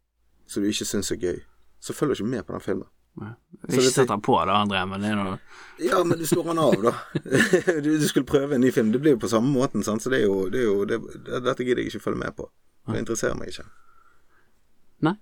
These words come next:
Speaker 1: Ja,
Speaker 2: nei, sant.
Speaker 1: sant? Litt sånn
Speaker 2: Eh,
Speaker 1: direkte sagt.
Speaker 2: ja.
Speaker 1: Nå avbrøt jeg deg.
Speaker 2: Ja. Eh, men nå mistet jeg, eh, mistet jeg troen i det. Men, men det jeg tenkte var jo sånn sett også det at, eh,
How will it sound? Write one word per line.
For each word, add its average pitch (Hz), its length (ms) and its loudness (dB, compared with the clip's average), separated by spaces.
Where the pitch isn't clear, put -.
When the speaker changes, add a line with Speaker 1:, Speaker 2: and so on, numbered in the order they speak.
Speaker 1:
Ja, 110 120 -4
Speaker 2:
nei, 175 100 -2
sant. - 260 -6
Speaker 1:
sant? - 340 -10
Litt 110 120 -2
sånn 143 280 0
Speaker 2:
Eh, - 40 -2
Speaker 1:
direkte 104 260 -2
sagt. - 400 -8
Speaker 2:
ja. 139 120 -2
Speaker 1:
Nå 120 140 2
avbrøt 98 320 2
jeg - 80 -4
deg. - 160 -8
Speaker 2:
Ja. 110 120 -4
Eh, 123 720 6
men 127 200 6
nå 139 100 6
mistet 123 320 2
jeg, 107 260 2
eh, 98 240 -2
mistet 107 300 -2
jeg 139 120 4
troen 127 320 4
i 120 120 6
det. 98 200 0
Men, 117 300 2
men 127 100 4
det 139 120 6
jeg 127 100 4
tenkte 123 300 2
var 135 160 6
jo 117 320 2
sånn 123 180 2
sett 110 180 0
også 113 200 0
det 110 160 0
at, - 240 -6
eh, 104 220 -4